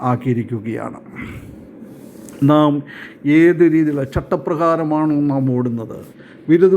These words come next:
പ്രാപിക്കുവാൻ വേണ്ടിയാണോ നാം ഓടുന്നത്? സ്ഥിരതയോടുകൂടെയാണോ നാം ഓടുന്നത്?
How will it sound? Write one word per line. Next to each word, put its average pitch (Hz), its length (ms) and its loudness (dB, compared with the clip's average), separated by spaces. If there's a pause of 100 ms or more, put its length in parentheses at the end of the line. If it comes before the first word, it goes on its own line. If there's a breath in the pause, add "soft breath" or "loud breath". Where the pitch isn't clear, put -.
പ്രാപിക്കുവാൻ 180 640 -2
വേണ്ടിയാണോ 170 560 0
നാം 156 320 0
ഓടുന്നത്? 127 460 -2
സ്ഥിരതയോടുകൂടെയാണോ 185 1200 2
നാം 165 340 -2
ഓടുന്നത്? 131 440 -4